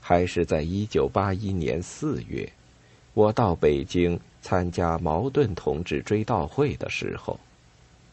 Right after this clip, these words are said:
这以前，我每次去北京寓所拜望毛公，人们习惯这样称呼矛盾同志，总会见到他们中间的一位。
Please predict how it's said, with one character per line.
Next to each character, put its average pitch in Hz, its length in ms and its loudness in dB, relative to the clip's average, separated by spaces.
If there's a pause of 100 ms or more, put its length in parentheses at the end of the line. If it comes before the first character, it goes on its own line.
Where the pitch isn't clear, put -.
(1400)
这 202 140 2
以 78 280 -2
前， - 420 -2 (600)
我 147 160 4
每 98 260 2
次 131 300 -2
去 120 180 0
北 73 260 4
京 104 300 -2
寓 127 240 -4
所 55 420 0 (120)
拜 87 240 2
望 85 320 -2
毛 73 340 -2
公， 69 300 -2 (760)
人 85 240 0
们 82 320 0
习 76 360 -6
惯 117 260 0
这 90 140 2
样 62 220 0
称 87 200 0
呼 73 160 0
矛 - 280 -4
盾 135 240 -2
同 - 300 -6
志， - 200 -8 (1300)
总 113 300 4
会 170 260 0
见 98 260 2
到 78 320 2
他 95 200 2
们 82 160 0
中 90 220 0
间 87 180 2
的 76 120 0
一 62 300 -4
位。 117 220 -4